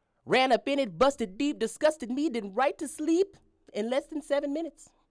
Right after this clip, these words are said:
I am offended. See, I've overlooked his shortcomings since the beginning.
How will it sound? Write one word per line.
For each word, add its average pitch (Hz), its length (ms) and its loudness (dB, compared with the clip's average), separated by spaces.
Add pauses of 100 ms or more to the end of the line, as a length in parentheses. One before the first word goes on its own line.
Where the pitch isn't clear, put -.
(500)
I 185 340 2
am 214 160 -2
offended. 247 400 -8 (1160)
See, 226 160 -2
I've 226 160 4
overlooked 220 420 -2
his 214 120 -8
shortcomings 190 580 -4
since 202 200 -6
the 160 120 -16
beginning. 139 440 -12